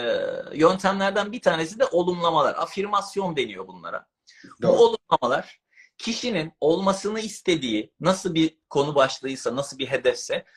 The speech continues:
Speaker 1: onunla ilgili hazırlanan cümle kalıpları. Bu cümle kalıpları gelecekte olmasını istediğiniz bir şey ama sanki şu an gerçekmiş gibi şimdiki zaman kipiyle hazırlanması gereken, içinde hiçbir olumsuz cümlenin olmadığı, kişiye özel hazırlanması gereken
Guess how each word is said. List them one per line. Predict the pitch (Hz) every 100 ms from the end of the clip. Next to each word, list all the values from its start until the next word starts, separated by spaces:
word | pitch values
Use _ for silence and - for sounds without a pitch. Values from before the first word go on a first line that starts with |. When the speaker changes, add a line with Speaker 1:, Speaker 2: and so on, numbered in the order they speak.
| -
Speaker 1:
onunla | - 208 254 226
ilgili | 170 165 160 156
hazırlanan | 170 170 180 180 214 220
cümle | 165 165 160
kalıpları. | 135 104 - 101 135
Bu | 196
cümle | 196 220 240
kalıpları | 233 190 - 147 139 - _ _ _ _ -
gelecekte | 131 151 180 190 -
olmasını | 202 170 175 185 214
istediğiniz | 202 165 139 123 113
bir | 117
şey | - 214 -
ama | 190
sanki | 208 226 226 226
şu | - 220
an | 220
gerçekmiş | 180 175 180 226 214 185 -
gibi | 139 - - _ -
şimdiki | - 233 226 - 190
zaman | 180 185 190
kipiyle | 190 - 156 131
hazırlanması | 131 131 127 127 131 160
gereken, | 131 113 107 113 147
içinde | 165 165 214 208
hiçbir | 190 190 240 233
olumsuz | 170 175 185 - 190 170
cümlenin | 160 160 165 165
olmadığı, | 151 160 156 127 131 196 - _ _
kişiye | - 190 254 254
özel | 208 180 185
hazırlanması | 165 175 175 170 170
gereken | 151 135 139 214